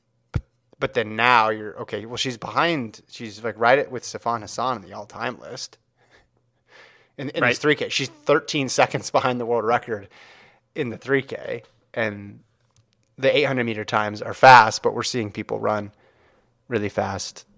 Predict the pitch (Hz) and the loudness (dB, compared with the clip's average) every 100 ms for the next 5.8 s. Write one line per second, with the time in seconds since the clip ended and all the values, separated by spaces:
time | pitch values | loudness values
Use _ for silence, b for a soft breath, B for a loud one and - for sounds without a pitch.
0 | _ _ _ 131 120 117 110 - 104 117 | _ _ _ 2 8 8 8 4 0 -2
1 | - - 120 113 110 110 _ _ _ _ | -2 -4 -2 0 -2 -12 _ _ _ _
2 | 117 107 95 - - 135 151 110 135 143 | -4 -2 -4 -4 0 8 8 8 8 10
3 | 110 - 139 147 123 - 131 120 107 95 | 8 8 10 10 8 6 6 6 4 -2
4 | 90 117 - - - 113 107 104 107 113 | 0 0 0 -12 -6 -4 -4 -4 6 6
5 | - 107 107 - 120 107 104 | 6 0 0 0 -4 -4 -8